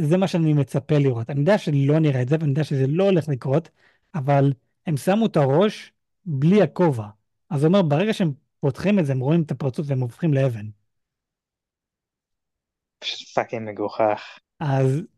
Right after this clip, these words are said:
Speaker 1: אני מאוד מצפה לראות את זה. עכשיו, הדבר, זה שה-,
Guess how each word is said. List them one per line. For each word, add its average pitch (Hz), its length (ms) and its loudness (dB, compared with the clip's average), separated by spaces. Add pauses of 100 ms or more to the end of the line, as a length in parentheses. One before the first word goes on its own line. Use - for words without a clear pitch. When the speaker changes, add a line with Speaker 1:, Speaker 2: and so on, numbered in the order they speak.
(460)
Speaker 1:
אני 151 120 2
מאוד 160 220 4
מצפה 180 300 0
לראות 156 260 0
את 143 80 0
זה. 143 160 -4
עכשיו, 143 280 -4 (520)
הדבר, 147 580 0 (880)
זה 151 200 0
שה-, 151 380 -2